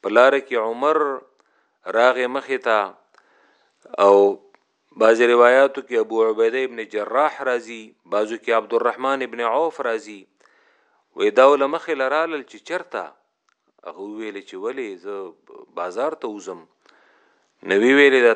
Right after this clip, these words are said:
تاله چې دا ذمہ داري درکړې شوه د مسلمانانو، د هغې دا دومره درنه ذمہ داري ده.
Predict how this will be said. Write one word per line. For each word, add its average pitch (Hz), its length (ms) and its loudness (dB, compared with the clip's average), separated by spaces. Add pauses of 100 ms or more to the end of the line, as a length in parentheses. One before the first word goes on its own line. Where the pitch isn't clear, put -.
تاله 135 220 6
چې 127 180 -6
دا 101 160 -2
ذمہ 98 240 -10
داري 113 240 2
درکړې 147 480 0
شوه 95 180 -12
د 92 120 -10
مسلمانانو، 107 760 -6 (960)
د - 20 0 (100)
هغې 110 260 -2
دا 104 80 4 (100)
دومره 113 300 0 (160)
درنه 110 340 0
ذمہ 117 280 -4
داري 110 320 -2
ده. 101 100 0